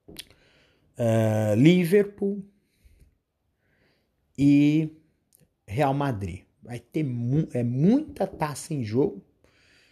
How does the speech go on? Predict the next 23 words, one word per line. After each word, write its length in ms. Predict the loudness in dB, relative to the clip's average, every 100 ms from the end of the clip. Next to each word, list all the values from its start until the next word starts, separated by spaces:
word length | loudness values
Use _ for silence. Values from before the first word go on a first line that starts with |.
| _ _ _ _ -8
Ah, 680 | -4 -2 -2 -2 -6 -8 -4
o 40 |
Real 180 | 0 0
Madrid 360 | 0 0 -2 -2
buscando 500 | -6 -8 -4 -2 0
a 60 |
décimo 880 | -2 -2 2 2 0 -6 -4 -4 -4 -6
quarto 580 | 0 2 0 -6 -10 -10 _ _
título 840 | -4 0 0 -2 -6 -6 -6 -10 -14 _ _ _
da 200 | -12 -12
Champions. 840 | -10 -10 -10 -12 -20 -20 -18 -18 -20 _ -20 -20 -12 0
Não 420 | 2 2 2 0
é 80 | 0
pouca 560 | -2 2 2 2 -10
coisa, 600 | -10 -2 0 0 -6 -12 -16 _ _ -18
tá? 220 | -16 -18 _ -20 -20 -20 -18 -16 -6
E 120 | -2 -2
com 420 | 0 2 4 4
esses 500 | 2 0 2 4 4
jovens 720 | 6 8 10 8 4 -4 -8
que 100 | -12
estão 320 | -12 -8 -6
aí, 400 | -4 -2 -2 -6